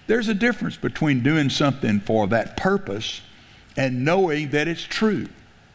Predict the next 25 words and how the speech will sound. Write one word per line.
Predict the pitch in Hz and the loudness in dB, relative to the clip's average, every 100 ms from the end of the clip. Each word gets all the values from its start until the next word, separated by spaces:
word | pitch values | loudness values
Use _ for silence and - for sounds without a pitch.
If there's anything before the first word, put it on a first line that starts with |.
| - - - - - - _ - | -20 -20 -20 -20 -20 -20 _ -4
You | 175 | 0
know, | 165 | 2
we | 170 | 2
don't | 196 143 | 2 -2
serve | - 131 107 107 | -2 0 -2 0
God | 104 98 | 0 0
for | 90 | -2
the | 98 | -4
reward. | 87 92 95 98 151 151 | -2 -4 -2 0 0 0
We | 131 | 0
serve | - 127 107 - | 0 0 -2 0
God | 113 127 | 0 0
because | 110 127 113 | -2 -2 -2
it's | 143 - | -4 -2
right. | 147 196 101 - | -2 -2 -6 -4
We | 107 | -4
serve | - 117 107 107 | 0 0 0 0
God | 113 120 120 | 2 2 0
because | 117 123 110 | -2 -2 -2
we | 135 | -2
can | - 117 | 2 2
never | 127 117 | 2 0
pay | - 139 | -2 0
him | 139 139 | 0 -2
back. | 147 143 - - - | -2 -2 -4 -8 -20